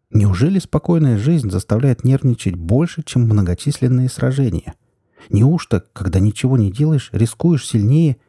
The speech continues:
чем если бы рвался голой грудью на штыки и пули? Кто знает, кто знает. А всё-таки курить он стал чаще.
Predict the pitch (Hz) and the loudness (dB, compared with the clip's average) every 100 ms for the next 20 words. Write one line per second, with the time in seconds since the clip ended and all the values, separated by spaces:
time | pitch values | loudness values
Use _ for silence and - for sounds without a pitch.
0 | _ - 92 107 - 104 104 87 117 - | _ -6 -2 -2 -2 -2 0 0 -2 -2
1 | - 113 120 95 107 120 110 107 - 107 | -4 0 0 0 -2 0 0 -2 -2 -6
2 | - 107 120 - 151 101 73 _ _ _ | -2 -2 -2 -2 -2 0 -4 _ _ _
3 | _ _ _ _ _ _ - - 139 170 | _ _ _ _ _ _ -6 -2 0 2
4 | 120 127 135 - - 101 117 107 82 82 | 2 2 0 -2 -6 -4 0 0 -2 -4
5 | 80 80 80 - - - - _ _ _ | -4 -6 -10 -14 -20 -20 -20 _ _ _
6 | _ _ _ _ _ - 127 - 113 92 | _ _ _ _ _ -2 -2 -2 -6 -8
7 | 110 - 104 - - - - - - - | -6 -2 0 -2 -6 -6 -8 -8 -8 -8
8 | - | -12